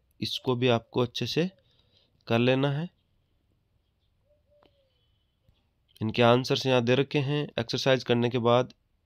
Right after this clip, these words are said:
इनके आंसर से आप, आपके जो आंसर्स हैं उनको चेक कर सकते हैं। अगर गलती हो रही है तो उसमें सुधार कर सकते हैं। इसके बाद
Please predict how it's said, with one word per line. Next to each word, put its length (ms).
इनके 280
आंसर 360
से 220
आप, 260
आपके 340
जो 140
आंसर्स 480
हैं 140
उनको 320
चेक 340
कर 100
सकते 360
हैं। 240
अगर 240
गलती 400
हो 160
रही 160
है 100
तो 140
उसमें 240
सुधार 400
कर 140
सकते 340
हैं। 180
इसके 220
बाद 300